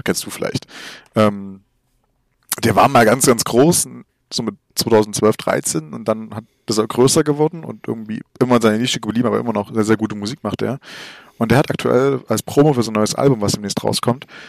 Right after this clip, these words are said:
so eine, äh, Catch Me, äh, Tour, ne? Du musst irgendwie so gucken, okay, er ist, ich glaube, ich war, er war jetzt insgesamt in vier oder fünf verschiedenen Städten oder sowas, und da kannst du halt den da treffen, auch ohne große Ankündigung, jo, ich bin morgen in Hamburg beispielsweise, so geht das dann nicht.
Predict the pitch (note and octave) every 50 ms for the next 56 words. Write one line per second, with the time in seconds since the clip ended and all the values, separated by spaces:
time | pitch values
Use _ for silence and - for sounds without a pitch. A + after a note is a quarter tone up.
0 | - _ - - G#2+ G2+ G2+ G2+ G#2 G#2 G2 - - D3 C3 - - A2 G2 F2+
1 | F2 - G2 G2 G2 - - G2 F#2 F2+ F#2 G#2 B2 B2 G#2+ G2+ - - - G2
2 | F#2+ - - - - - G2+ - - G#2+ G2+ F#2+ F#2+ F#2 G2+ - - - - _
3 | _ _ _ _ _ - - - G#2+ F#2 F#2+ F#2 F#2+ F#2 F2+ - - G#2 F#2+ F#2+
4 | F2+ - - - - G#2 F#2+ F#2 F#2 - - - A2+ A2 G#2 G#2 G#2 - A2+ G#2
5 | - A2 - - A2 G#2 G#2 G2+ - - A#2 A#2+ - A#2+ A2+ A2+ A#2 A2+ A2 -
6 | G#2 G#2 - - F#2+ F#2+ - - - - - - - - - - - - - -
7 | - _ _ _ - F#2+ F2+ F#2+ - - A2+ A2+ - - A2+ G#2+ G#2+ G#2+ - _
8 | _ _ _ _ _ _ _ _ _ _ _ - - - - - - - - F#2+
9 | F#2+ F#2 G2+ G2 - - F2+ G2+ - D#2 - A#2+ - - - - A#2+ G#2 G#2 G#2+
10 | G#2 G#2 - - A2 G#2 G2 G2+ G2 F2+ E2+ D#2+ - _ - A2 A#2+ B2+ A#2+ A#2
11 | - - A2+ A2 A2+ - A2+ - - A2 G#2+ A2 G2+ G2 - - G#2+ G#2 G#2 G#2
12 | - B2 - A2 G2+ G#2 A2+ - -